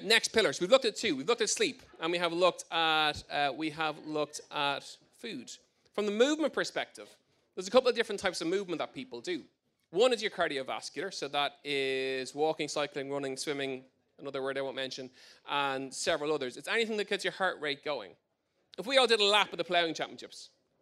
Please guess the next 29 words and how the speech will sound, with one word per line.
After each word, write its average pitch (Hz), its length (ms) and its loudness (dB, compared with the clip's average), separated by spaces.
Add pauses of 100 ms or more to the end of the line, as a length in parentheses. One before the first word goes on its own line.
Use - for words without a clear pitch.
really 170 200 6
fast, - 520 -2 (480)
your 156 100 -8
heart 190 200 4
rate's 185 220 0
going, 139 240 0
that's 160 120 -6
cardiovascular. 151 880 -2 (520)
The 196 80 0
movement 277 420 2
that 240 100 4
you 208 140 0
all 214 180 2
did 180 220 -2
coming 175 260 -4
into 165 220 -4
our 135 80 -2
tent 143 320 -6
today, 139 440 -4 (840)
that's 208 320 -2 (320)
not 185 300 0
exercise. 110 800 -6 (1200)
That's - 140 -8
called 208 180 2
G 208 160 -2
D 185 140 0
M, 123 280 0
General 196 460 -2 (280)
Daily 165 440 -2